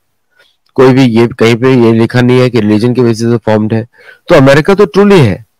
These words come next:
भारत के बारे में ऐसा नहीं बोल सकते क्योंकि भारत एक नेटिव कंट्री है। नेटिव मतलब ओरिजिनल रिलीजन का कंट्री है। भारत को नया आज बना नहीं है, फाउंडिंग फादर्स नहीं है भारत के कोई भी। जो, वो तो हमने आजादी छीनी,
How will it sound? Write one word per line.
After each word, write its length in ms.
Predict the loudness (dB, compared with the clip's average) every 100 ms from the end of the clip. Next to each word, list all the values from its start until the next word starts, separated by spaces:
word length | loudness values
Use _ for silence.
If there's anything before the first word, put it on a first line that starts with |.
| _ _ _ -4
भारत 300 | -2 0 0
के 80 |
बारे 200 | 0 2
में 80 | 2
ऐसा 160 | 2 2
नहीं 180 | 2 2
बोल 240 | 0 0
सकते 280 | -2 -4 -2
क्योंकि 180 | -2 -2
भारत 380 | -2 -2 0
एक 120 | -2 -2
नेटिव 300 | 0 0 0
कंट्री 380 | -2 -4 -6
है। 140 | -10 -14 _ _ _ _ _ _ _ -4
नेटिव 200 | 0 2
मतलब 220 | 2 2
ओरिजिनल 440 | 2 2 2 2 2
रिलीजन 320 | 2 0 0
का 100 | -2
कंट्री 400 | -2 -4 -6 -8
है। 220 | -10 -18 _ _ _ _ _ -4
भारत 240 | 0 0
को 100 | 0
नया 240 | 2 2
आज 340 | 2 2 0 -2
बना 280 | -2 -2 0
नहीं 220 | 0 -2
है, 200 | -2 -6
फाउंडिंग 420 | -4 -4 -2 -4
फादर्स 460 | -2 -2 -2 -2 -2
नहीं 100 | 0
है 60 |
भारत 320 | 0 0 -2
के 80 | -6
कोई 220 | -4 -2
भी। 240 | 0 -2 -6 _ _ _ _ _ _ -14
जो, 100 | -14
वो 280 | -10 -6 -4
तो 100 | 0
हमने 320 | 0 0 -2 -2
आजादी 360 | -2 0 0 -2
छीनी, 420 | -2 0 0 -4